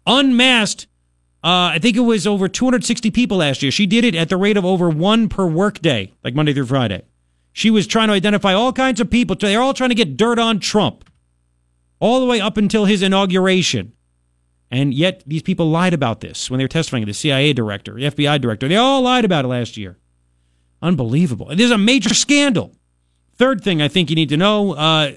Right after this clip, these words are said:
the doc applications, the re-, the rejecting rate, the re-,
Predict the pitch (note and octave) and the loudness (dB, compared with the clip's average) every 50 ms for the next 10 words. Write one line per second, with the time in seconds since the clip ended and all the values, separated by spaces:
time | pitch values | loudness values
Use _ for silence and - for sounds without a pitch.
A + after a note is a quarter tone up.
0 | - _ _ - D3+ D#3+ E3+ D#3+ - - _ _ - C3+ D3 F#3+ G#3+ A3 - A3 | -14 _ _ -4 0 0 0 0 -2 -6 _ _ -6 -2 0 0 0 0 0 -2
1 | A3 A3 A3+ A3 - A3 A3+ A3+ - A#3+ A#3+ A#3+ A#3 - - - - _ _ _ | -2 -2 -2 0 0 0 0 0 0 0 0 0 0 -2 -6 -10 -14 _ _ _
2 | _ _ _ _ _ _ _ _ _ _ - - - E3+ F#3 E3+ F3+ D#3 - C3+ | _ _ _ _ _ _ _ _ _ _ -16 -6 -2 0 0 2 0 0 -2 -2
3 | D#3 D#3+ E3 D3 A#2+ G#2+ E3+ G3+ G3+ G3+ - A3 A3 G#3+ G3+ G#3 A3 G#3 D3 D#3 | -2 0 0 0 0 0 -2 -2 -2 -2 0 0 0 2 2 0 0 0 0 -2
4 | D3+ D3+ C3 - - | -2 -2 -4 -6 -12